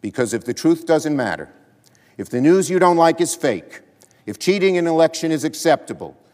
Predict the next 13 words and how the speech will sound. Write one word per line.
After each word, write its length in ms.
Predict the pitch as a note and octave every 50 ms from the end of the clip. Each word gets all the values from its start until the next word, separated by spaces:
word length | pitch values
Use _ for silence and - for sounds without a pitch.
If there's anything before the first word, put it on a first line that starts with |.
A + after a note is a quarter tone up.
| _ _
if 140 | _ A2 A2+
everyone 460 | C#3 E3 F3 F3+ G3+ G#3 F#3+ F#3+ F#3+
is 120 | F#3+ E3 C3+
as 160 | E3+ D3 A#2+
wicked 400 | B2+ B2 F#3 G3+ F#3+ - F#3+ F#3
as 160 | F3+ D#3+ B2
the 80 | B2 A#2+
wickedest 640 | A2 B2+ F3 F3+ - F#3 E3+ F3+ F3 E3 - - E3+
among 320 | D3+ D#3+ F3 F#3+ F#3+ F3+
us, 340 | G3 F#3+ F3+ - - - - _ _ _ _ _ _ _ _ _ _ _ _ _ _ _ _ _
then 140 | _ D#2+ D#2+
the 80 | D2+ D#2
hope 420 | - - A2+ B2 A#2+ - - -